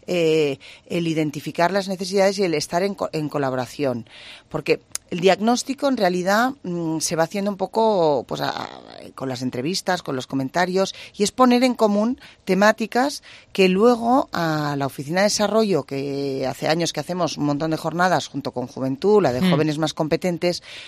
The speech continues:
Speaker 1: es como una fuente de información muy interesante también, ¿no? Ver qué necesidades se detectan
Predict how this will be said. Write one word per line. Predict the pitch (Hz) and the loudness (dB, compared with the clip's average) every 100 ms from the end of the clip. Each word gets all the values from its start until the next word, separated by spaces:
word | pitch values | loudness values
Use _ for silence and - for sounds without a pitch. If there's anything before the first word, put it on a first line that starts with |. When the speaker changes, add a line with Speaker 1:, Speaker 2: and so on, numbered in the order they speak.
| - | -6
Speaker 1:
es | 170 147 | -4 -2
como | 190 208 | -2 0
una | 196 180 | 2 2
fuente | 160 185 180 | 0 -4 -2
de | 190 | -2
información | 185 180 180 190 | -2 -6 -4 -2
muy | 214 | -2
interesante | 170 135 - 165 185 | -2 -4 -2 -4 -4
también, | 151 135 160 202 | -4 -2 0 0
¿no? | 170 214 | 0 0
Ver | 165 156 | 0 -2
qué | - 175 | -2 -2
necesidades | 175 160 143 156 151 180 196 | -4 -8 -4 2 4 4 2
se | 175 | 0
detectan | 151 143 175 - 196 | -2 -2 -4 -2 -2